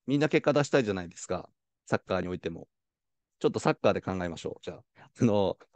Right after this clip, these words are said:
例えばフォワードでめちゃくちゃ点取りたいと。俺は結果残して、例えばじゃあ年間十五得点以上取ったら、あの、評価がこうなって、金額も上がってみたいな。じゃあ俺点取るみたいな。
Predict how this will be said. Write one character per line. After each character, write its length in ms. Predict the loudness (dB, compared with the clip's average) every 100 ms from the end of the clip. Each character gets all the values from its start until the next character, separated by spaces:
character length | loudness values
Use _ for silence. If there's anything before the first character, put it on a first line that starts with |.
| 4
例 120 | 6
え 40 |
ば 100 | 6
フ 100 | 6
ォ 20 | 6
ワ 100 | 8
ー 20 |
ド 120 | 8
で 100 | 6
め 100 | 4
ち 60 | 2
ゃ 60 |
く 60 | 0
ち 60 | -2
ゃ 60 |
点 180 | 0 2
取 180 | 2 4
り 20 |
た 100 | 2
い 80 | 0
と。 180 | -6 -16 _ _ _ _ _ -2
俺 200 | 6 6
は 60 | 6
結 140 | 4
果 120 | 4
残 200 | 4 4
し 120 | 0
て、 240 | 0 0 -2 0
例 100 | 2
え 40 |
ば 120 | 4 2
じ 80 |
ゃ 40 | 0
あ 40 |
年 200 | 2 2
間 160 | 2 2
十 180 | 2 2
五 100 | 2
得 180 | 2
点 160 | 0 0
以 40 |
上 140 | 2 0
取 160 | 0
っ 20 | -2
た 140 | -4
ら、 120 | -6 -10 _ _ _
あ 100 | -8
の、 240 | -6 -8 0
評 180 | 2 2
価 120 | -2
が 260 | -6 -8 _ _ 0
こ 120 | 2
う 40 |
な 100 | 2
っ 80 | 0
て、 300 | -4 -6 -6
金 180 | -2 0
額 200 | 2 2
も 60 | 2
上 100 | 2
が 80 | 2
っ 80 |
て 140 | 0 -2
み 100 | -4
た 100 | -10
い 60 |
な。 100 | -10
じ 100 | 0
ゃ 40 | 2
あ 20 |
俺 140 | 2
点 220 | 2 0 4
取 160 | 4
る 80 | 2
み 60 | -4
た 100 | -10
い 80 |
な。 220 | -14 -16